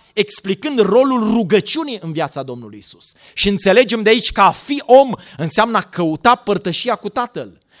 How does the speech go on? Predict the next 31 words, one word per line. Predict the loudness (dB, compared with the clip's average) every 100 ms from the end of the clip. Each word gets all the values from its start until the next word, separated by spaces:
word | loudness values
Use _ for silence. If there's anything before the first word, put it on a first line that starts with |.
| _
Dacă | -2 0 0
nu | -2 -2
căutăm | -2 -2 -2 -2
părtășia | -4 -4 -4 -4 -4
cu | -4 -8
Tatăl, | -4 -4 -2 -4 -4 -8 _ _ _
ne | -10 -10
distrugem | -10 -10 -8 -8 -6 -4 -2 -2 -2 -6 -12 _ _ _
umanitatea | -4 -2 -2 -2 -6 -8 -10 -18 -20 _ _
și | -12 -12 -12
chipul | -10 -10 -6 -6
lui | -6
Hristos, | -8 -12 -12 -10 -10 -10 -14
la | -8 -6
lui | -6 -8
Dumnezeu | -10 -10 -10 -12 -14 -14
care | -12
este | -12 -14
în | -14
viața | -14 -14
noastră. | -14 -16 -16 -20 -20 _ _
Și | -10 -8
în |
ultimul | -8 -8 -8 -6
rând, | -6 -8 -16
Hristos | -10 -6 -4 -2 0 0
ne-a | 2 2
arătat | 2 0 -2 -4 -4 _ _ _
că | -6
a | -4
fi | -4 -6